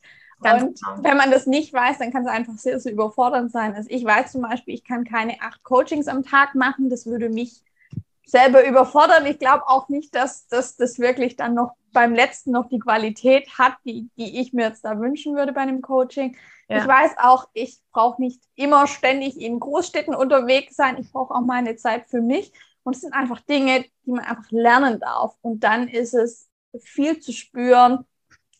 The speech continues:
Speaker 2: ein riesiges Geschenk, weil ich oder auch du,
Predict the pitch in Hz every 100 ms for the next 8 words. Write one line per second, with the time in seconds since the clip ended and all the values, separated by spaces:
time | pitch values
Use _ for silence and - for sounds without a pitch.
0 | _ _ - 214 233 262 285 277 233 247
1 | 262 254 302 269 262 240 214 214 226 226
2 | 247 - _ _ _ _ _ _ 254 339
3 | - - - 202 202 220 - 269 302